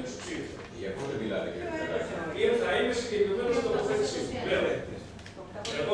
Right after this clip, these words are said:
Speaker 1: δεν το λέω τώρα για να κατηγορήσω κανένα. Λέω, λοιπόν, ότι ο νόμος κατήργησε τους συγκριτικούς πίνακες.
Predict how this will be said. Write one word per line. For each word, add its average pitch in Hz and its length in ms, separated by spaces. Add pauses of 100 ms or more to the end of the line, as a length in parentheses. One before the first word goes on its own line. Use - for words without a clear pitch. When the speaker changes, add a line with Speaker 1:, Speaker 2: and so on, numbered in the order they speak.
Speaker 1:
δεν 233 120
το 233 120
λέω 233 180
τώρα 202 180
για - 120
να - 100
κατηγορήσω 139 520
κανένα. 139 340
Λέω, 214 260
λοιπόν, 185 280 (460)
ότι 120 140 (120)
ο - 120
νόμος 196 320 (1160)
κατήργησε 202 720 (880)
τους 190 180
συγκριτικούς 185 600 (280)
πίνακες. - 480